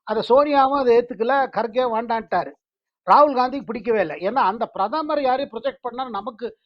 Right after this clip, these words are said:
பிறகு நமக்கு ஏதாவது நம்ம வேற ஏதாவது பண்ணணும்னு நெனச்சா முடியாதுங்க அத எதிர்த்தாங்க. இப்ப என்ன ஆயிட்டு இருக்கு பாத்தீங்கன்னா இந்த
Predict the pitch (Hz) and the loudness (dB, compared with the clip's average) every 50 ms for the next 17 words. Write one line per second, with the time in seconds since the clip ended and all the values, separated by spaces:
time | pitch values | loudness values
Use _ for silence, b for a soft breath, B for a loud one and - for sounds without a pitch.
0 | _ _ _ _ _ 220 226 294 320 311 294 285 277 277 226 254 254 254 262 277 | _ _ _ _ _ -2 -2 -2 -2 -2 -4 -4 -4 -4 -4 -4 -2 0 0 -2
1 | 277 277 269 262 254 240 240 247 247 233 214 233 240 233 233 269 269 - 240 240 | 0 -2 -4 -4 -6 -10 -8 -8 -8 -6 -6 -6 -8 -6 -6 -8 -6 -6 -10 -8
2 | 247 269 262 247 233 233 - - 269 226 220 214 220 254 254 247 233 240 240 269 | -6 -8 -8 -8 -10 -12 -6 -6 -6 -6 -6 -8 -2 0 0 0 0 -4 -6 -4
3 | 262 233 220 208 196 190 190 190 185 185 185 185 185 185 190 185 151 _ _ _ | -4 -4 -6 -6 -8 -8 -8 -8 -10 -12 -12 -14 -16 -16 -16 -16 _ _ _ _
4 | _ _ _ - 226 226 269 - - - 165 151 - _ _ _ _ _ _ _ | _ _ _ -6 -2 -2 -2 -4 0 -2 -2 -2 -4 _ _ _ _ _ _ _
5 | _ _ _ - 226 508 - 359 381 359 349 285 302 285 247 214 262 254 - 262 | _ _ _ 0 0 0 4 4 4 4 4 0 -4 -6 -4 -4 -4 -4 -4 -8
6 | 240 240 247 277 262 214 202 220 233 240 226 _ _ _ _ _ _ _ _ _ | -10 -6 -4 -2 -2 -2 -2 -6 -8 -12 -18 _ _ _ _ _ _ _ _ _
7 | _ _ _ _ _ _ _ _ _ _ _ _ _ _ _ _ _ _ _ _ | _ _ _ _ _ _ _ _ _ _ _ _ _ _ _ _ _ _ _ _
8 | _ _ _ _ _ _ _ _ _ _ _ 175 185 220 214 | _ _ _ _ _ _ _ _ _ _ _ -20 -18 -10 -10